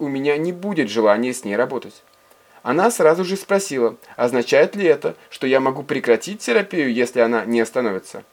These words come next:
Я ответила: «Нет, я буду продолжать терапию, но мне это не будет нравиться». Вот и всё. Читатель, вероятно, заметил, что последствия выбора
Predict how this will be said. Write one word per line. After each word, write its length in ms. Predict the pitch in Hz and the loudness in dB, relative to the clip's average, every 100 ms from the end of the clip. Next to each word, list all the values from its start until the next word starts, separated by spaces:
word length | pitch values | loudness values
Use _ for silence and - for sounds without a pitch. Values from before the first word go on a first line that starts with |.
| - | -2
Я 160 | 123 | 0
ответила: 480 | 123 127 110 110 98 - _ _ _ - | 2 0 -2 -4 -6 -8 _ _ _ -10
«Нет, 340 | 165 117 - _ - - - | -4 -4 -4 _ -20 -20 2
я 140 | 156 | 4
буду 240 | 156 165 156 | 4 0 -2
продолжать 480 | 175 185 143 104 | -2 0 2 0
терапию, 480 | - 107 101 101 98 - - | 0 -4 -4 -8 -10 -14 -6
но 160 | 143 151 | 0 2
мне 280 | 151 160 208 | 2 -4 -4
это 240 | 131 135 | -6 -6
не 120 | 147 | -6
будет 280 | 151 147 135 | -6 -6 -6
нравиться». 520 | 101 95 90 - 98 - - | -4 -4 -4 -10 -16 -18 -18
Вот 320 | 117 160 185 | -6 -4 -4
и 20 | |
всё. 300 | - - 82 - _ _ _ _ _ - - | -10 -12 -14 -14 _ _ _ _ _ -20 -10
Читатель, 400 | 117 135 120 113 | -2 0 2 2
вероятно, 440 | 113 120 123 117 | 6 6 6 2
заметил, 560 | 120 123 165 170 104 101 - - | 2 2 0 -2 -4 -6 -12 -20
что 200 | - 131 | -2 0
последствия 720 | 120 123 120 151 143 - 113 101 | 2 2 2 -2 -6 0 0 0
выбора 500 | 156 165 123 98 | 0 2 4 2